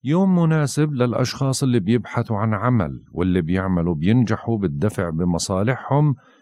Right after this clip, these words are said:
وبإمكانكم تحافظوا على إنجازاتكم القائمة.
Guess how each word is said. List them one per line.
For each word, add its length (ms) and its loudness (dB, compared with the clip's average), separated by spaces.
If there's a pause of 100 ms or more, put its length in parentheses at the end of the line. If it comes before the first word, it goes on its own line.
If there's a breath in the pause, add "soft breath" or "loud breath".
(120 soft breath)
وبإمكانكم 840 0 (160)
تحافظوا 520 -4
على 340 -2
إنجازاتكم 720 0
القائمة. 760 0